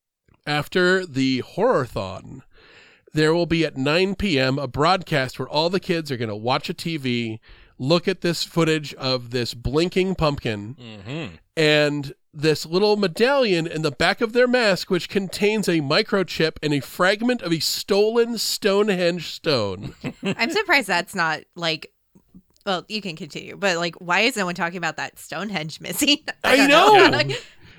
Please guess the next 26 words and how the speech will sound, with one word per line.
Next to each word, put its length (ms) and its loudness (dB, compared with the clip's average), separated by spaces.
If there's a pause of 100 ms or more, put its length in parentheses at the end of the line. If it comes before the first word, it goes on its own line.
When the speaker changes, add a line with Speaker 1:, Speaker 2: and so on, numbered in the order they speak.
Speaker 1:
It's 160 2
like 120 2
there's 160 -2
a 60 4
little 260 0
thing 200 -2
at 60 -8
the 60 -2
beginning 360 0
on 100 2
T 240 -4
V, 480 -2
and 300 0
then 160 4
they, 160 2
they 260 0
go 160 4
out 80 4
of 60 2
their 100 4
way 300 2
to 100 0
not 160 0
explain 500 0
it. 160 -2
Like, 320 -2